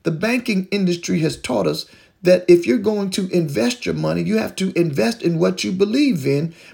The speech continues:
producing a return on your investment. Invest your time, living your best life, immersed in the truth of the Passion Translation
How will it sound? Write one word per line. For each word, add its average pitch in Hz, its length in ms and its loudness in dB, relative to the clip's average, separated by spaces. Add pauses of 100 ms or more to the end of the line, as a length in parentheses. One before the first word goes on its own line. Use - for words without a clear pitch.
producing 226 560 2
a 208 80 4
return 196 640 0
on 185 220 4
your 190 340 4
investment. 214 720 -2 (600)
Invest 214 800 2
your 175 220 6
time, 147 580 -4 (300)
living 240 400 2
your 185 140 4
best 226 440 0
life, 151 400 0
immersed 220 640 2
in 220 140 2
the 208 80 2
truth 247 440 2
of 190 160 0
the 175 80 -2
Passion 240 520 -2
Translation 151 880 0